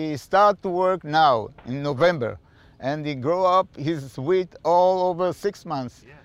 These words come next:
Speaker 1: His attitude to the field is like attitude to, to a child.
Speaker 2: They love the land, yeah.
Speaker 1: Yeah, he love the land, he love the crop, and he very, very love to harvest and to make money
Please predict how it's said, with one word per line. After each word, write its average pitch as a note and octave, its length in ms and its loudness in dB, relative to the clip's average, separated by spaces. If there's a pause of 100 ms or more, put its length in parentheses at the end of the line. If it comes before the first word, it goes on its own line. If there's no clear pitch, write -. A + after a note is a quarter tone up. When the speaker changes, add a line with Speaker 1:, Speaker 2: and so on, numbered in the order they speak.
(280)
Speaker 1:
His C#3+ 280 -8
attitude E3 560 -2
to C3+ 120 -6
the A#2+ 120 -10
field G3+ 400 -4
is A2+ 140 -10
like C3+ 240 -6 (160)
attitude D3+ 420 -6
to, D3 440 -6
to D#3 120 -8
a D#3 60 -4
child. A#3+ 480 2
Speaker 2:
They G#2+ 100 -6
love B2+ 260 2
the D3 80 0
land, D#3 380 -2
yeah. D3 240 -4
Speaker 1:
Yeah, F#3+ 120 -6
he D3+ 40 -2
love D3+ 220 0
the D#3+ 100 4
land, G3+ 300 2
he C#3 160 -2
love C#3+ 260 4
the C#3+ 100 -2
crop, G#3+ 400 4 (280)
and C#3 280 -2
he C#3+ 300 -2 (220)
very, F3 300 2
very D#3+ 340 2
love D#3 400 2
to C3 160 -4
harvest E3 640 -2
and B2 220 -10
to D3 60 -12
make C#3+ 280 -8
money E3+ 400 -10